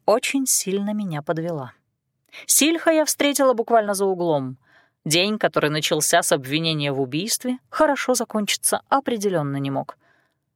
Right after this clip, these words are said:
Только Сильх мог выглядеть настолько невозмутимо и гордо, с ярко-розовыми волосами, забранными в причудливую косу.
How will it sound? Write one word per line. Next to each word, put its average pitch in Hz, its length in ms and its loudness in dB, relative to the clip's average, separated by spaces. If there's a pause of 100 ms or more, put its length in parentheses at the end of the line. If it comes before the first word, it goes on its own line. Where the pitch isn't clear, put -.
(240)
Только 247 260 4
Сильх 320 400 0
мог 147 220 -4
выглядеть 156 480 0
настолько 170 520 0
невозмутимо 147 720 -2 (120)
и 180 120 0
гордо, 185 480 0 (380)
с - 140 0
ярко-розовыми 190 880 2
волосами, 165 640 0 (260)
забранными 220 600 2
в - 100 -12
причудливую 175 640 -2
косу. 156 460 -4